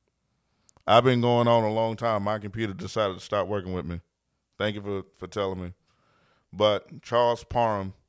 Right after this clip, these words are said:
in nineteen oh seven, nineteen oh seven, I'm gonna read the report again, was,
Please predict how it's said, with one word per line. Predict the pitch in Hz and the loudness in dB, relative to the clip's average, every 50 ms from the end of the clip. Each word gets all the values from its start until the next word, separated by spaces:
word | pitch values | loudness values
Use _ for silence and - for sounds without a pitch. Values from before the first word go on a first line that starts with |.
| _ _ _ _ _ _ _ _ _ _ _ _ _ _ _ _ _ _ _ _ _ _ _ _ _ _ _ _ _ _ _ _ _ _ _ _ - | _ _ _ _ _ _ _ _ _ _ _ _ _ _ _ _ _ _ _ _ _ _ _ _ _ _ _ _ _ _ _ _ _ _ _ _ -6
in | 107 104 98 98 98 | -4 -4 -4 -4 -4
nineteen | 101 107 113 120 117 - - - 123 120 117 113 113 113 110 - | -2 -2 -2 -2 -4 -6 -6 -4 -2 -2 0 -2 -2 -4 -4 -4
oh | - 101 107 107 104 | -2 0 0 0 0
seven, | 101 - - - 113 110 101 87 90 87 85 - _ _ _ _ _ _ _ _ _ _ _ _ _ _ _ _ _ _ _ _ _ _ _ _ _ _ _ _ _ _ _ _ _ _ _ _ _ _ _ _ _ _ _ _ | -4 -6 -2 2 2 2 4 2 0 -2 -4 -8 _ _ _ _ _ _ _ _ _ _ _ _ _ _ _ _ _ _ _ _ _ _ _ _ _ _ _ _ _ _ _ _ _ _ _ _ _ _ _ _ _ _ _ _
nineteen | - 98 107 117 120 113 - 123 120 117 | -2 2 2 2 2 0 0 0 2 4
oh | 117 113 113 | 4 2 2
seven, | - - 110 104 98 98 | 0 0 0 0 0 -2
I'm | 95 95 101 | -4 -4 -4
gonna | 104 101 | -6 -4
read | 104 113 110 | -2 -2 0
the | 101 | 2
report | 107 110 104 - 110 113 117 | 2 2 2 0 0 0 0
again, | 117 113 104 101 92 92 90 92 95 _ _ _ _ _ _ _ _ _ _ _ _ _ _ _ _ _ _ _ _ _ _ _ _ - | 0 0 -2 -2 -2 -2 -4 -6 -10 _ _ _ _ _ _ _ _ _ _ _ _ _ _ _ _ _ _ _ _ _ _ _ _ -6
was, | - 98 110 110 107 104 101 98 - - | 2 6 8 8 8 8 6 4 0 -4